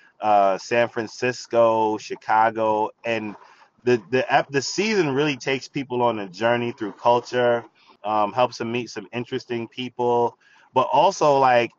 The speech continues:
I didn't realize this until it was done, but it, like, shows, like, a path of evolution for me also, which is kinda still going on. So it's just been such a, a fun and, and cool experience.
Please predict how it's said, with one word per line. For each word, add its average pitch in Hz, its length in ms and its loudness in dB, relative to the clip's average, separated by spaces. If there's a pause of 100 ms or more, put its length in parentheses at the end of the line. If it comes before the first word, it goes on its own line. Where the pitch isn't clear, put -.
I 139 160 6
didn't 190 180 4
realize 147 480 2
this 123 160 -4
until 123 300 -4
it 120 100 0
was 104 180 -6
done, 117 380 -2
but 117 180 -2
it, 123 160 -6
like, 120 340 0 (280)
shows, 160 480 2
like, 135 160 2
a 120 80 -4
path 127 520 2
of 120 240 -4
evolution 123 640 -2
for 120 160 -8
me 113 400 -6
also, 117 400 -2
which 123 220 -4
is 107 140 -12
kinda 113 460 -2 (440)
still 139 340 -2
going 123 320 0
on. 123 320 2
So 117 180 -4
it's 107 120 -6
just 117 180 -6
been 113 180 -6
such - 300 -4
a, 107 320 -2
a 101 100 -6
fun 117 540 -2
and, 107 220 -10
and 101 180 -14
cool 113 240 -4
experience. 98 800 -10